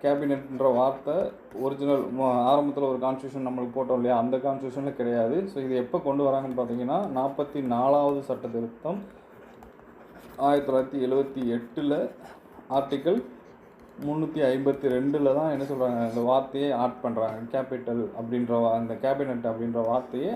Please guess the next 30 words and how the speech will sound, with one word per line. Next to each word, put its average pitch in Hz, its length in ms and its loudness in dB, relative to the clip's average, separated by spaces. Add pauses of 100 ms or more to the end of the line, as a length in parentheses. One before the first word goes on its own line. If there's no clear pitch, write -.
(120)
ஆட் 117 180 -2
பண்றாங்க. 101 320 -4 (140)
ஓகே, 120 200 -6 (100)
so 135 140 -8
இதுவும் 143 240 0
அடிக்கடி 120 380 -2
கொஸ்டின் 117 320 -4
கேட்பாங்க, 110 340 -4 (480)
இதையும் 135 320 0
தெளிவா 120 200 2 (100)
பார்த்துக்கோங்க. 101 440 -2 (140)
ஓகே, 113 180 -6 (300)
so 123 100 -2 (160)
நாற்பத்தி 127 400 0
நாலாவது 120 380 2
சட்ட 117 200 -4
திருத்தம் 147 340 -2
ஆயிரத்தி 120 200 -2
தொள்ளாயிரத்தி 117 260 -2
எழுவத்தி 117 400 -4
எட்டுல 127 300 -2 (420)
ஆர்டிக்கிள் 120 340 -2
முந்நூற்றி 131 340 0
ஐம்பத்தி 117 340 0
ரெண்டுல 123 300 -2
அந்த 135 160 -2
கேபினெட்ன்ற 120 540 -2
வார்த்தையை 120 380 -2 (320)
ஃபர்ஸ்ட் 120 240 -4
ஃபர்ஸ்ட் 123 240 -4